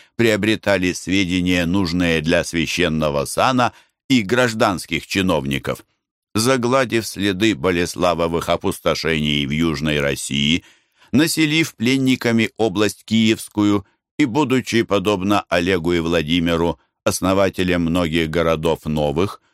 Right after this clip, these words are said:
он хотел, чтобы столица его, им обновленная, распространенная, могла справедливо называться вторым царем Градом.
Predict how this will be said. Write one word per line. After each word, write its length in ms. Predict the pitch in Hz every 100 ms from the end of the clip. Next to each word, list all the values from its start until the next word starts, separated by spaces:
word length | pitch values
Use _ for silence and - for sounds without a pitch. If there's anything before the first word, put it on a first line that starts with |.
| _ _ _
он 200 | 104 131
хотел, 440 | - 123 104 120 120
чтобы 440 | - 113 101 110
столица 640 | - - 98 110 120 -
его, 480 | 104 107 101 107 104 -
им 220 | 98 87 -
обновленная, 1120 | 82 80 78 67 67 69 71 78 78 76 71 - _
распространенная, 1200 | 98 92 90 90 - 87 82 69 65 67 67 71 - - _
могла 380 | 98 104 98 113
справедливо 800 | - - 101 95 82 90 110 101
называться 680 | 98 85 85 87 92 - 95
вторым 500 | - 85 80 98 95
царем 560 | - 85 80 90 90
Градом. 640 | 85 90 85 78 71 65